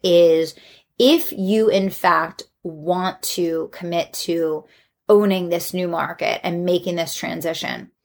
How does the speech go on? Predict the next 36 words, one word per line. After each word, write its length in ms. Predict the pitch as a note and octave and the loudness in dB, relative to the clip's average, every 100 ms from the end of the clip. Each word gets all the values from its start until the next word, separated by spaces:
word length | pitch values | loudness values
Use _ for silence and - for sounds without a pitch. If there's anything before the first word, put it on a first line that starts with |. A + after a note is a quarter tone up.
| _ - _ _ | _ -20 _ _
what 420 | F#3 G3+ A#3 D4 | 2 6 6 4
you 220 | A#3 A#3 | 0 0
are 440 | - F#3+ F#3 F3+ F3+ | 2 4 4 4 0
marketing 680 | F3+ F#3 F3 F#3+ F#3 F3 E3+ | 0 4 4 2 -2 -2 -4
to 180 | - | -4
the 100 | E3+ | -2
world, 680 | E3 D#3+ F#3+ E3 - G1+ - - | -2 2 2 4 0 -2 -6 0
those 240 | F3+ D#3 - | 2 2 -2
outward 440 | F3 F#3 F#3+ F#3 | 0 2 2 -2
facing 420 | G3 F3 E3+ E3+ D#3 | -2 -2 -2 -8 -8
things 320 | E3 E3 D3 | -10 -8 -6
that 140 | E3+ | -2
everyone 380 | E3 E3 D#3 D3+ | -2 -2 -6 -6
sees, 500 | - D#4+ C4+ F#3+ - _ _ _ _ - | 0 4 4 2 -2 _ _ _ _ 0
there 160 | C#4 | 2
needs 300 | C4+ C4 C4+ | 4 2 0
to 40 | A#3 | 0
be 120 | C4 | -2
a 40 | |
change. 480 | C4 C4 - - - | 0 -2 -4 -8 -4
There 140 | F3+ F#3 | 0 2
needs 260 | G3 F#3+ | 0 -2
to 60 | G3 | -2
be 140 | A3 | 2
a 80 | F#3+ | 2
clear 340 | - G#3 G3 | 0 -4 -4
transition. 760 | G3 - F#3 F3+ A3+ - F#3 E3+ | -4 -6 -8 -6 -6 -8 -8 -6
There 160 | F3+ | -4
needs 380 | F3 F3+ F#3 F#3 | -2 -2 -4 -4
to 100 | - | -4
be 460 | F3 F3 E3+ E3+ E3 - _ | 0 0 2 0 -4 -16 _
almost 420 | G3 F#3+ F#3+ F#3 - | 0 2 2 0 2
like 300 | E3+ E3+ - | 2 2 0
a 80 | F3+ | -4
new 680 | E3+ F3+ G3 F#3+ F#3+ F#3 - | -2 0 2 4 2 0 -6
reveal, 720 | D#3+ F3+ D#3 G3 F#3 - - | -4 -4 2 4 4 2 -12